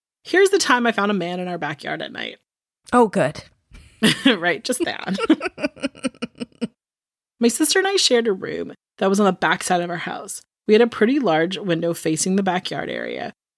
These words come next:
Speaker 1: where a swing set was located on the left side. On the other side of our backyard was an older school that had been turned into a pre-K, so not too busy. We would sometimes have people jump our fence and used to walk through the breezeway in between the houses that separated the garage and the street.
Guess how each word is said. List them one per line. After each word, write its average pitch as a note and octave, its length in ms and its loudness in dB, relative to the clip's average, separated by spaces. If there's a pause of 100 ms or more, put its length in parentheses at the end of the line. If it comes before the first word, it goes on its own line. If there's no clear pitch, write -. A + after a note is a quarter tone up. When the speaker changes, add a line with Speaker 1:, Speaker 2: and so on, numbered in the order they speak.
Speaker 1:
where F3 180 4
a F3+ 80 4
swing C4+ 380 2
set - 420 -2
was F3 160 -4
located E3+ 540 -2
on F3 160 -4
the F3 80 -2
left E3+ 240 -8
side. - 400 -10 (320)
On G3 160 6
the G3+ 120 4
other G3+ 220 2
side F3+ 240 2
of F3+ 100 0
our F3 80 0
backyard E3 520 -4
was E3+ 140 -4
an F3+ 80 -6 (120)
older F#3+ 300 0
school - 460 -4 (280)
that G3 220 4
had G3+ 120 4
been F#3+ 140 2
turned G#3 300 0
into G3 260 -2
a F#3 60 2
pre-K, C#4 680 -2
so - 240 2
not A3 360 4
too G#3 220 0
busy. - 440 -8 (380)
We A#3 120 2
would C4 160 0
sometimes - 420 0
have C#4+ 120 0
people A3 300 2
jump F3+ 300 2
our F#3+ 120 4
fence E3+ 380 -6 (120)
and F#3+ 160 6
used G3+ 240 2
to A3 100 4
walk F#3 380 0
through E3+ 520 0
the F3+ 100 -4
breezeway A#3 580 2
in F3 100 -4
between F3+ 300 -2
the F3 60 -2
houses E3 540 -4
that D#3+ 160 -4
separated E3+ 540 -2
the E3+ 80 -4
garage D#3 480 -2
and E3+ 80 -8
the E3 60 -8
street. - 280 -2